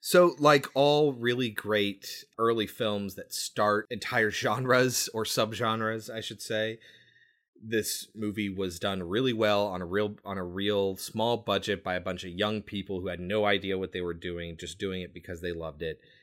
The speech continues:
And it turned out, I think, very, very good. So, if you are interested in John Carpenter and what he does,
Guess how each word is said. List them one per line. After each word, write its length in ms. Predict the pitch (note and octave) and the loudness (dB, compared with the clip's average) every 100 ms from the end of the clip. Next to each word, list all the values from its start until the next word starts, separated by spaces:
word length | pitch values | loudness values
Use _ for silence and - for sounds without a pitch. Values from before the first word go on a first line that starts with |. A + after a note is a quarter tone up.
| _ | _
And 80 | G#2+ | -6
it 80 | G2+ | -4
turned 300 | D3 C#3 B2 | -2 0 4
out, 300 | G#2+ G#2 - _ - | 6 4 0 _ 0
I 120 | C3 | 2
think, 260 | D3 A2+ - _ _ | 2 -6 -8 _ _
very, 300 | G#2+ G2+ F2 | -8 -4 -4
very 260 | D#2 - - | -6 -14 -18
good. 220 | - - - _ _ _ _ _ _ | -18 -20 -20 _ _ _ _ _ _
So, 380 | - C#3 F2+ E2 | 2 4 4 0
if 180 | G#2+ G#2+ | -6 -4
you 220 | A2 G#2+ | -2 0
are 160 | G#2 G#2 | 2 0
interested 640 | A2 C#3 C#3+ - A2 G2 | -2 -4 -4 0 0 0
in 380 | - G2+ G2 F#2 | -2 -2 -2 -4
John 200 | - F2 | -6 -8
Carpenter 440 | F2 B2 A2 A2 G2+ | -2 -2 0 -2 -2
and 380 | - F2+ F2 F2 | -2 -8 -10 -10
what 160 | E2+ | -12
he 220 | - F2 F2 | -14 -16 -2
does, 640 | G#3+ A#3+ A2 G#2+ F3 - - | 4 6 6 4 0 -4 -10